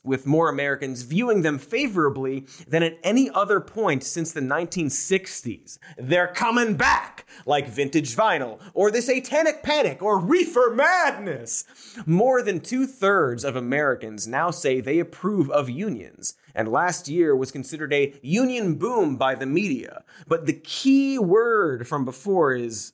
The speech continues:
appear. Because despite this popularity, union membership is at a record low. How could this be? Are we in one of them Escher drawings where up is down and B be left and right be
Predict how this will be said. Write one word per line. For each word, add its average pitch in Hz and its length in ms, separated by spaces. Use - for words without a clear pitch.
appear. - 840
Because 143 340
despite 156 480
this 135 160
popularity, 127 920
union 151 360
membership 135 580
is 135 160
at 127 180
a 127 120
record 139 440
low. 117 680
How 95 180
could 131 200
this 143 140
be? 156 500
Are 120 160
we 127 180
in 120 160
one 170 140
of 151 80
them 131 180
Escher 220 340
drawings 220 600
where 180 420
up 254 380
is 185 380
down 226 640
and 190 360
B 302 440
be 208 240
left 247 460
and 226 440
right 302 400
be 226 300